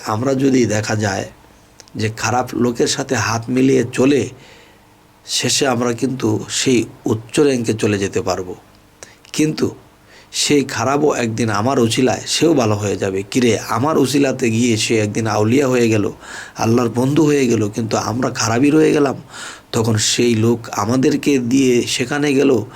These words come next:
এবং সেখানে গিয়ে সে নিজে আউলিয়া হয়ে গেল, আল্লাহর বন্ধু হয়ে গেল, তখন তারাও একদিন ভালো হয়ে যেতে পারে। যাই হোক, আজকের যে আলোচনাটি হলো যে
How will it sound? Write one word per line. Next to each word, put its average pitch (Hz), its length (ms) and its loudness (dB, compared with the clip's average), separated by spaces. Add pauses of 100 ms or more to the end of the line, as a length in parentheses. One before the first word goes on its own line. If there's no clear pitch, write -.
(260)
এবং 117 280 -2
সেখানে 135 480 -2
গিয়ে 135 180 2
সে 131 220 0
নিজে 110 360 2
আউলিয়া 113 400 2
হয়ে 147 220 2
গেল, 139 180 4
আল্লাহর 110 320 2
বন্ধু 123 360 2
হয়ে 156 200 2
গেল, 160 200 2 (800)
তখন 113 380 0
তারাও 123 300 0
একদিন 101 340 -2
ভালো 98 240 -2
হয়ে 95 200 -4
যেতে 90 240 -6
পারে। - 240 -6 (800)
যাই 113 280 0
হোক, 131 220 -4
আজকের 120 440 -4
যে 127 140 0
আলোচনাটি 110 560 0
হলো 117 360 0 (920)
যে 101 500 -2